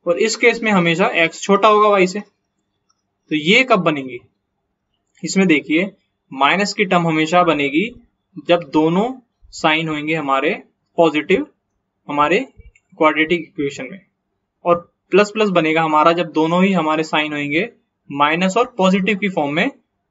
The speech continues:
quadratic equation में। मतलब अगर हम इसका direct result लिखें,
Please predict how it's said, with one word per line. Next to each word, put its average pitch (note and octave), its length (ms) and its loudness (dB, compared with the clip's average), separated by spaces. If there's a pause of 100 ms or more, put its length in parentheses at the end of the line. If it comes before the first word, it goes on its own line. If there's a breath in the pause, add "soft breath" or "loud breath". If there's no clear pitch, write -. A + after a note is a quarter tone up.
(140)
quadratic F3 500 2
equation C#3 420 -4
में। - 80 -16 (840)
मतलब F3 340 2
अगर F#3+ 200 4
हम F#3 100 4
इसका F3+ 220 2
direct D#3 360 0
result D3+ 260 0
लिखें, D3+ 340 -4